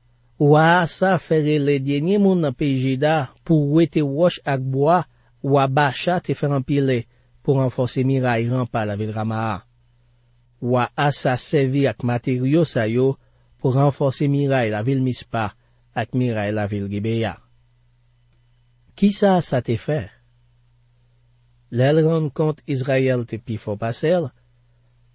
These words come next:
pase l al kote Seyè a, li te pito al machande sèvis Ben-Hadad, wa peyi Siri a, yon ansyen lennmi kèl te genyen,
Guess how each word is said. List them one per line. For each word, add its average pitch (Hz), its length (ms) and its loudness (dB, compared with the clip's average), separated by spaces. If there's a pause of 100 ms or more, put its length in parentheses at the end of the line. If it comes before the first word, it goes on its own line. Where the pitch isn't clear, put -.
(100)
pase 151 420 0
l 143 160 2
al 135 160 2
kote 160 320 0
Seyè 139 300 -2 (180)
a, 135 60 -4 (720)
li 147 200 4
te 160 160 2
pito 185 480 2
al 151 240 2
machande 143 720 0
sèvis 131 480 -2
Ben-Hadad, 131 800 -2 (500)
wa 131 320 0
peyi 143 400 0
Siri 131 380 -2 (100)
a, 160 140 -2 (180)
yon 139 240 -2
ansyen 151 460 0
lennmi 139 340 -2
kèl 127 160 -2
te 127 160 -4
genyen, 117 320 -4